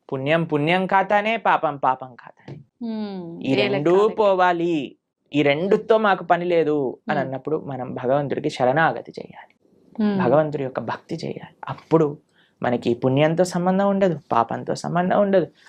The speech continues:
Speaker 1: భగవంతుణ్ణి ఆశ్రయించడం, భగవంతుణ్ణి చేరుకోవటం, ఇది భక్తి మార్గము అని అంటే.
Speaker 2: ఓకే.
Speaker 1: కాబట్టి ఫస్ట్ పాపాచరణ
Speaker 2: మ్మ్.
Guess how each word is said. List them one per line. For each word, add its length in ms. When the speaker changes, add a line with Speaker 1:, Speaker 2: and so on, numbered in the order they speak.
Speaker 1:
భగవంతుణ్ణి 560
ఆశ్రయించడం, 840
భగవంతుణ్ణి 680
చేరుకోవటం, 480
ఇది 140
భక్తి 320
మార్గము 520
అని 120
అంటే. 180
Speaker 2:
ఓకే. 220
Speaker 1:
కాబట్టి 440
ఫస్ట్ 600
పాపాచరణ 640
Speaker 2:
మ్మ్. 240